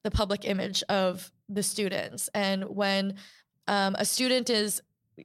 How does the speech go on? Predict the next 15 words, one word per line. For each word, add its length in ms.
accused 480
of 60
sexual 340
assault, 320
it's 120
a 80
really 220
big 220
deal. 320
And 80
it 80
sometimes 400
make 140
head-, 200
headlines, 680